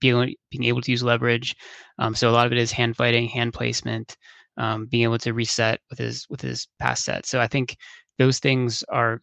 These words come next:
are going to be available to him, and, and I think, you know, he has the, you know, reputation of being a hard worker and someone who's gonna put in the time.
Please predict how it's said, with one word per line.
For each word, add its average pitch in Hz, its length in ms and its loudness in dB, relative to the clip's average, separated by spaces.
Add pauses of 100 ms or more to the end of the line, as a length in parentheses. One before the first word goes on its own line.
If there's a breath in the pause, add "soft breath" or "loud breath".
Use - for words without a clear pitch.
are 120 120 -4
going 120 240 0
to 113 80 0
be 113 180 0
available 113 420 0
to - 140 -4
him, 123 200 2
and, 120 280 -2
and - 140 -2
I 113 60 -2
think, 139 300 -4
you 123 120 0
know, 113 80 0
he 113 140 -4
has 117 260 0
the, 120 220 -4 (240)
you 127 140 2
know, 117 180 -2
reputation 120 920 -2 (140)
of 117 340 -6 (160)
being 117 160 -2
a 113 40 -4
hard 120 240 -4
worker 120 300 -6
and 117 100 -4
someone 117 260 -6
who's 113 120 -4
gonna 113 240 -6
put 120 160 0
in 113 120 0
the 110 80 -6
time. 110 360 -4